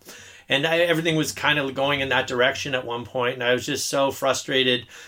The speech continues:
with education. And I, I was on, I was one signature away from leaving education completely, hundred percent. And, you know, I started to look at my life and look at what I wanted out of life and look at what I wanted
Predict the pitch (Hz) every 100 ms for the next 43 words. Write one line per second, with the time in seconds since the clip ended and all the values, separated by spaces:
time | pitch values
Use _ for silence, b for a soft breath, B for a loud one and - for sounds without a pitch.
0 | B 123 139 127 127 131 127 120 135 120
1 | 123 131 123 120 120 117 - _ _ _
2 | - - _ - 147 147 151 160 156 143
3 | 160 214 180 156 131 139 175 208 - -
4 | 165 160 147 - 123 113 120 117 110 98
5 | B B B - 139 135 139 127 127 123
6 | 123 123 - 117 120 - - 143 - 175
7 | - 113 - 156 156 135 120 120 98 B
8 | B B B B 139 139 131 127 127 -
9 | _ _ - 147 143 135 - - _ -
10 | - - 175 214 180 147 139 147 131 120
11 | 120 120 117 123 120 123 135 139 139 139
12 | 139 135 117 123 127 123 117 120 120 123
13 | 123 120 123 127 131 135 127 120 123 123
14 | 117